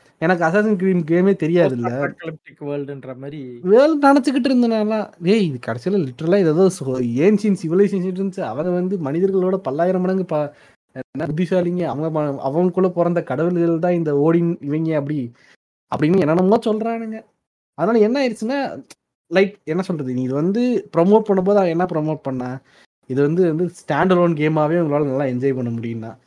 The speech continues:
Speaker 1: கேமை என்ஜாய் பண்றது வேற இருக்கும், ஆனா ஸ்டோரி உங்களுக்கு வந்து கம்ப்ளீட்டா ஒரு மிஸ்-, என்-, என்னதான் சொல்ல வரீங்கன்னு புரியாத மாதிரி ஒரு ஃபீல் தான் கொடுக்கும்.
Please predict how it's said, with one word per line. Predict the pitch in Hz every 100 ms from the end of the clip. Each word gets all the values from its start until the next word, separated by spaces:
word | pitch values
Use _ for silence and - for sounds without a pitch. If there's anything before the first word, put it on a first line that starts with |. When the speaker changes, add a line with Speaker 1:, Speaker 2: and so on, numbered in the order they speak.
| _ _ _ _ _ -
Speaker 1:
கேமை | 151 233 254 220
என்ஜாய் | 202 196
பண்றது | 180 170 156
வேற | 143
இருக்கும், | 135 - 262
ஆனா | 247
ஸ்டோரி | 196 190 240 277
உங்களுக்கு | 208 175 147 147
வந்து | 165 208
கம்ப்ளீட்டா | 147 147 165 170 165 196 175
ஒரு | 139
மிஸ்-, | 135 135 127
என்-, | 123 -
என்னதான் | 139 175 196 208
சொல்ல | 170 185 180
வரீங்கன்னு | 175 180 185
புரியாத | 143 170 185 175
மாதிரி | 160 170
ஒரு | 165 139 127
ஃபீல் | 143 139
தான் | 143 135
கொடுக்கும். | 117 117 127